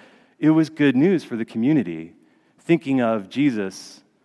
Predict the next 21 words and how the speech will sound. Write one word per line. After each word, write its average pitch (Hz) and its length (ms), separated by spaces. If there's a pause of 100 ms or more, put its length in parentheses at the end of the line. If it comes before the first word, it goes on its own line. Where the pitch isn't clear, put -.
(580)
and 117 100
his 131 140
metaphor 123 460
of 101 80
holding 127 420
a 117 80
winnowing 120 420
fork. 101 440 (460)
It 123 120
was 131 180
good 131 180
news. 117 540 (1600)
I 135 80
wonder 170 460
if 143 240
as 135 220
we 135 120
ponder 139 340
this 117 160
text - 300
together, 95 560